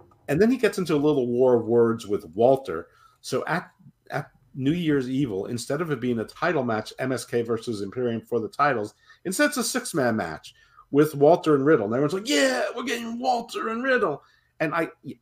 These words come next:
listen, I understand that we don't see Walter a lot in the U S, and we don't see him a lot on, on, you know, on U S A T V. And,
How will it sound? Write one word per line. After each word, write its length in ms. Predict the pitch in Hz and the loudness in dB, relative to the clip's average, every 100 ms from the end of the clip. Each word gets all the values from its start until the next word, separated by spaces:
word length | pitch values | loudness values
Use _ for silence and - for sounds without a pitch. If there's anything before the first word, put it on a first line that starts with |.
| _ | _
listen, 320 | 113 - 90 | -16 -16 -12
I 80 | 87 | -6
understand 480 | 123 120 - 123 120 | -4 -4 -2 -2 0
that 120 | 123 - _ _ _ _ _ _ | -2 -6 _ _ _ _ _ _
we 140 | 113 110 | -6 -4
don't 200 | 98 98 | -2 -6
see 460 | - 104 95 101 98 | -8 -6 -8 -10 -4
Walter 400 | 107 98 - 90 | -4 -4 -4 -4
a 60 | |
lot 340 | 143 202 - - | 2 2 2 -4
in 120 | 160 | -6
the 100 | 160 | -4
U 240 | 165 160 | 0 0
S, 200 | 160 156 | 0 -4
and 80 | 107 | -6
we 60 | 98 | -6
don't 180 | 90 90 | -6 -8
see 160 | - | -6
him 100 | 98 | -6
a 40 | 98 | -2
lot 260 | 98 98 | 0 -2
on, 380 | 87 87 90 90 - | -4 -8 -10 -14 -14
on, 400 | 92 90 90 87 | -12 -12 -12 -10
you 120 | 92 | -10
know, 240 | 80 76 - _ _ _ _ | -10 -12 -16 _ _ _ _
on 200 | 101 92 - - - 104 113 | -10 -8 -12 -20 -20 -20 _
U 180 | 113 107 | -2 0
S 180 | - | -2
A 120 | 95 87 | -6 -8
T 260 | - 104 | -10 -6
V. 360 | 110 180 165 165 _ _ _ | 2 2 2 -4 _ _ _
And, 420 | 98 95 95 92 | -6 -4 -6 -10